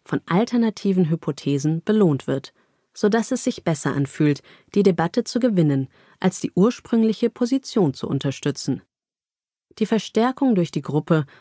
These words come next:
soll die Teilnehmer davon abbringen, Strohmann-Argumente vorzubringen, wenn sie gegen ihre Überzeugung argumentieren,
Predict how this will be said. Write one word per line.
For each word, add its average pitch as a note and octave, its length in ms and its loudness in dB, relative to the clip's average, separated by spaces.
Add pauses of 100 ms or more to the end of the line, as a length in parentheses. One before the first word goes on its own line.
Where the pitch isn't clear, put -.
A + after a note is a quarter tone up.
soll A3 160 2
die A3 140 0
Teilnehmer A#3+ 560 0
davon D3+ 280 -2
abbringen, D#3 560 0
Strohmann-Argumente C#3+ 1080 0
vorzubringen, C#3+ 720 -2 (400)
wenn F#3 140 4
sie E3+ 140 0
gegen A#3+ 400 2
ihre G#3 220 0
Überzeugung C#3+ 720 -2
argumentieren, D#3+ 800 -2